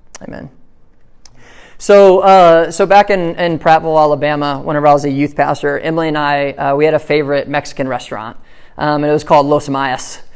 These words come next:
Um, and Los Mayas, right, we would go on special occasions, right? We have a child now, it's really hard to get out, but we would go,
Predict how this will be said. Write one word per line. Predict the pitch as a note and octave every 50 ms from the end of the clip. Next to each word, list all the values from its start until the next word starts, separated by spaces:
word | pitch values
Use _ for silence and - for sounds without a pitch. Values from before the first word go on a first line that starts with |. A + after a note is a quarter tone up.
| - - - - -
Um, | - D#3 D#3+ D#3+ D#3 D#3 D#3 D3+ D#3 -
and | F3 E3+ E3+ E3
Los | E3+ F3 E3+ - E3+
Mayas, | E3 D#3+ E3 F3 E3+ E3+ D#3+ D#3 - - -
right, | - D#3+ D#3 D#3+ D#3+ D#3+ D#3+
we | E3 D#3+
would | E3 E3 D#3 D#3
go | E3+ D#3+ D#3+ D#3+
on | D#3+ D#3+ D#3 D#3+ D#3+ D#3 D#3
special | - - - D4 B3+ - A#3 G#3+
occasions, | - - - E3 D#3+ D3 D#3+ D#3+ D3+ C#3
right? | D#3 D#3 C#3+
We | D#3+ D#3+
have | D#3+
a | D#3+ D#3
child | - - D3+ D3+ D3 C#3+ C#3+
now, | C#3+ D3 D3 D3 C#3+
it's | C#3+ - -
really | D#3 D3+
hard | C#3+ C#3 C#3 C#3+
to | C#3 C3+
get | D3 D3
out, | C#3 C3 C3 -
but | D3 D3
we | D#3 D#3 D#3+
would | D#3+ D#3+ D3 C#3+
go, | D#3+ E3 E3 E3 D#3+ D#3+ D#3 D#3+